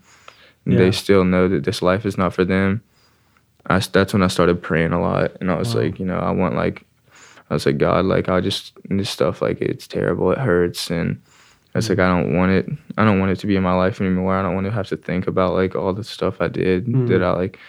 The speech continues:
Speaker 1: that made
Speaker 2: Yeah.
Speaker 1: me a screw up." Everything I was praying, like, it came true. Like, I got to talk to my parents, and,
Speaker 2: Mm.
Speaker 1: like, I mean, my dad was, I mean, he was tough on me at first, 'cause, like,
Speaker 2: Yeah, yeah.
Speaker 1: you know, it c-, it,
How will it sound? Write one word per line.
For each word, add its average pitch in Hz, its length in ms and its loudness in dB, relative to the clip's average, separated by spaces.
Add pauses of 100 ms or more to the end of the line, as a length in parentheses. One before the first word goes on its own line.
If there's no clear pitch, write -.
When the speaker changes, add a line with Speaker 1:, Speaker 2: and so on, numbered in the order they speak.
(100)
Speaker 1:
that - 120 2
made 98 80 4
Speaker 2:
Yeah. 92 60 4
Speaker 1:
me 95 140 4
a 87 60 2
screw 92 400 2
up." 92 220 2 (960)
Everything 110 480 4
I 98 100 4
was 92 120 0
praying, 90 420 0
like, 87 220 -2
it - 120 -4
came 85 260 -2
true. 87 400 0
Like, 90 140 -4
I 92 60 0
got 90 180 -2
to 82 80 -4
talk 87 280 -4
to - 80 -6
my 85 100 0
parents, 87 600 -2
and, 85 200 -2
Speaker 2:
Mm. 98 180 -10 (400)
Speaker 1:
like, 107 180 2
I 110 40 6
mean, 107 260 4
my 107 120 4
dad 95 300 2
was, 95 320 -2 (120)
I 135 60 0
mean, 110 140 2
he 117 80 6
was 107 140 2
tough 92 240 0
on 98 100 0
me 92 100 0
at 85 80 -2
first, 87 380 0
'cause, 82 160 -4
like, 80 160 -2
Speaker 2:
Yeah, 120 160 -2
yeah. 98 240 -10 (320)
Speaker 1:
you 90 120 -4
know, 82 140 -2
it - 200 -8
c-, - 120 -8
it, 73 160 0